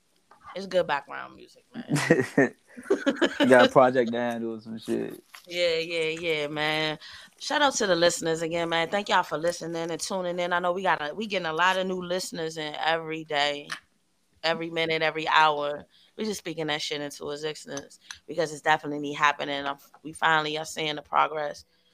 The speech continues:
Speaker 1: We already see what we've been seeing the whole time. But shout out to the listeners, man.
Speaker 2: Shout
Speaker 1: I hope
Speaker 2: out to
Speaker 1: y'all
Speaker 2: listeners.
Speaker 1: feeling good. Um, our stats been going up. I, I'm always checking the analytics.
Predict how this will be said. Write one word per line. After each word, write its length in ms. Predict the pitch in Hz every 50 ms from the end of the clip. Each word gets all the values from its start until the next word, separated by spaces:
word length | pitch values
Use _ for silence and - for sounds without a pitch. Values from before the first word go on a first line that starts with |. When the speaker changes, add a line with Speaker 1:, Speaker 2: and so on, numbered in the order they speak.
| _ _ _ _ _ _ _
Speaker 1:
We 100 | - 170
already 340 | 175 180 180 180 175 175 165
see 280 | - - - 214 202
what 140 | 185 170 165
we've 180 | 170 180 170 160
been 160 | 165 156 156
seeing 680 | - - - 196 196 196 180 160 151 151 147 143 - - _ _ -
the 80 | 147
whole 300 | 147 151 160 151 143 143
time. 420 | 139 - - 147 156 147 147 151 151
But 120 | - 170 -
shout 160 | - 294 339
out 120 | 302 294 -
to 80 | 247
the 100 | 233 175
listeners, 440 | 160 165 175 170 - - 151 156 -
man. 300 | - 147 147 151 151 147 - _ - - - -
Speaker 2:
Shout 140 | - - - 208
Speaker 1:
I 40 | 214
hope 60 | 196
Speaker 2:
out 40 | 139
to 40 | 185
Speaker 1:
y'all 120 | 190 180 185
Speaker 2:
listeners. 180 | 180 - -
Speaker 1:
feeling 360 | 190 196 185 180 180 175 175 170
good. 580 | - 165 170 180 175 175 175 175 175 175 175 175 - _ _ _ _ _ _ _ -
Um, 260 | 165 165 165 160 165
our 80 | 160 160
stats 400 | 160 - - 190 175 160 - -
been 120 | 170 165 160
going 240 | 160 160 165 165 165
up. 160 | 160 165 160 160
I, 160 | - 160 165 175
I'm 340 | 180 170 160 160 170 180
always 260 | 180 185 180 180 165 -
checking 300 | - - 156 - 160 156
the 60 | 147
analytics. 840 | 151 147 147 147 151 143 143 156 160 156 151 147 147 - - - -